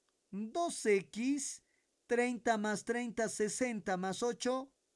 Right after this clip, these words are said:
más sesenta y ocho, igual a ciento ochenta grados. Dos X se queda igual ciento ochenta grados.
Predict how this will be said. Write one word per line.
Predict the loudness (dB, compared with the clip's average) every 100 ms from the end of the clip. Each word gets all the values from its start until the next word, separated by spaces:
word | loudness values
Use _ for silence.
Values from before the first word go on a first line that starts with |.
| _ _ _
más | -10 -6 0 2 2
sesenta | -2 -2 0 0 -2 -4 -6 -6 -4
y | -2 -4
ocho, | -6 -10 -14 -18 -18 _ _ _ _ _ _ _ _ _ _
igual | -4 0 0 0 0 2 0 -2 -6 -12 _ _ _ _
a | -4 -4
ciento | -4 -4 -2 -2 -4 -4 -4 -4
ochenta | -6 -6 -6 -8 -6 -8 -8 -6 -6
grados. | -8 -6 -4 -4 -8 -10 -14 -18 -20 _ _ _ _ _ _ _ _ _ _ -14
Dos | -2 4 4 4
X | 2 2 -2 -4
se | 0 0 0
queda | 2 4 2 0 -4 _ _ _ -8
igual | -6 -4 0 0 0 0 -4 -6 _ _
ciento | -14 -8 -2 0 0 0 0 2
ochenta | 2 -2 -2 -2 -4 -4 -4 -2
grados. | -4 -4 -4 -6 -8 -10 -14